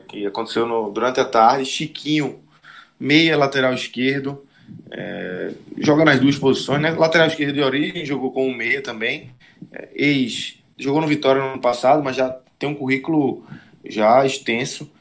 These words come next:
Corinthians, Fluminense, Flamengo, talvez onde ele tenha jogado mais, Santos, Atlético Mineiro, Ponte Preta,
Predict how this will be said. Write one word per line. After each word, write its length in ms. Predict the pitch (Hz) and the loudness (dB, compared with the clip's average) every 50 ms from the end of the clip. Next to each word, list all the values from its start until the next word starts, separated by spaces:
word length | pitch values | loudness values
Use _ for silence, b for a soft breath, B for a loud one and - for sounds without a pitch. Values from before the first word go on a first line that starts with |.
| _ _ _ - | _ _ _ -6
Corinthians, 580 | - 117 107 107 120 135 147 139 - 113 107 | -2 -2 -2 0 -2 -2 -4 -4 -4 -6 -6
Fluminense, 1120 | - - 123 127 127 117 107 104 107 120 131 139 135 131 131 - - - 107 98 - - - _ _ _ | -4 -4 -4 -2 -2 -2 -2 -2 0 2 2 2 2 0 -2 -4 -6 -4 -4 -6 -6 -8 -16 _ _ _
Flamengo, 720 | - - 127 120 120 113 110 117 131 143 147 131 117 104 - - | -2 2 4 4 4 4 2 0 -2 -2 -2 -4 -6 -10 -8 -6
talvez 280 | 110 110 110 113 113 117 | -6 -4 -4 -4 -4 -6
onde 100 | 113 113 | -6 -6
ele 100 | 113 110 | -6 -4
tenha 160 | - 117 113 | -4 -4 -2
jogado 360 | 110 110 110 117 120 117 113 | -2 0 2 2 2 0 0
mais, 400 | 107 104 107 120 120 117 117 - | 0 2 2 4 2 2 0 -4
Santos, 400 | - - 120 127 139 143 139 - | -6 -4 -2 -2 -2 -2 -4 -6
Atlético 380 | - - 127 123 120 - - 127 | -4 -2 -2 -2 -2 -2 -6 -6
Mineiro, 440 | 123 110 107 113 120 135 135 127 - | -4 -4 -2 0 0 0 0 0 -4
Ponte 260 | - 123 131 - - | -6 -8 -10 -10 -12
Preta, 520 | - - 113 127 135 139 - 120 - b | -8 -2 0 0 0 0 0 -6 -10 b